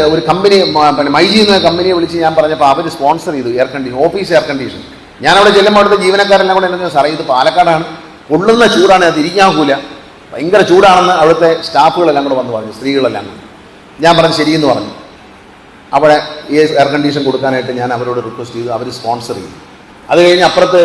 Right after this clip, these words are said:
ലേഡീസിൻ്റെയും പുരുഷന്മാരുടെയും സ്ത്രീകളുടെയും വിശ്രമ കേന്ദ്രം, അവിടെ എയർ കണ്ടീഷൻ വെച്ചു കൊടുത്തു. കാരണം എൻ്റെ ശാസ്ത്രം എന്ന് പറയുന്നത്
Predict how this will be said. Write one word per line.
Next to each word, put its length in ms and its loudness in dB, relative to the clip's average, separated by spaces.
ലേഡീസിൻ്റെയും 560 0
പുരുഷന്മാരുടെയും 560 -2
സ്ത്രീകളുടെയും 400 -4
വിശ്രമ 280 -2
കേന്ദ്രം, 300 -4
അവിടെ 180 -4
എയർ 220 -2
കണ്ടീഷൻ 280 -10
വെച്ചു 160 -12
കൊടുത്തു. 200 -16
കാരണം 180 -2
എൻ്റെ 180 2
ശാസ്ത്രം 360 2
എന്ന് 180 0
പറയുന്നത് 360 2